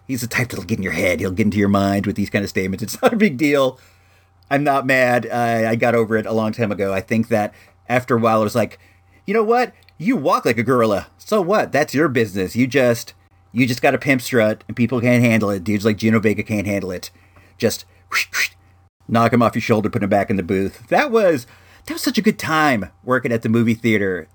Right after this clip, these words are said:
I, I miss it a lot. I still go there all the time to see the movie, and the people who work there, they don't seem like they're having the same kind of fun we had, and I, I feel bad for them in regard to that. They,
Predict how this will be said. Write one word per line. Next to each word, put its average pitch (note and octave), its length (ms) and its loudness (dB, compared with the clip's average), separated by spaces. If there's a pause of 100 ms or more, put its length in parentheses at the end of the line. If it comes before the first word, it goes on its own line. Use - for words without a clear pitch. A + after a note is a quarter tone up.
(140)
I, A#2+ 420 2 (340)
I C3+ 60 -6
miss F#3+ 280 0
it F3 100 0
a B2 80 2
lot. A#2 300 2
I G#2 40 -2
still C#4 200 -2
go G#2 260 -4
there F#2+ 160 -2
all G2 100 -4
the G2+ 80 -6
time G2 220 -4
to F#2+ 80 -10
see A2 100 -6
the F#2+ 100 -2
movie, G#2 400 0
and A2 200 0
the A#2 60 0
people B3+ 240 0
who G#3 60 2
work B2+ 280 0
there, A2+ 400 0 (160)
they C#4 220 0
don't D#4+ 240 0
seem G#3+ 420 0 (160)
like E3+ 420 0
they're D3 460 0
having C#3 260 0
the B2 60 0
same B2+ 240 0
kind A#2+ 140 0
of G#2+ 60 -6
fun G#2 220 0
we F#2 140 -6
had, E2+ 320 -6
and F#2+ 340 -4
I, F2+ 220 -2 (720)
I A2+ 40 -2
feel D#3 180 0
bad A2 360 0
for A#2 100 -4
them F2+ 340 -6 (220)
in G2+ 120 -6
regard G2 360 -2
to G#2 80 -8
that. F#2+ 280 -4
They, G#2+ 220 0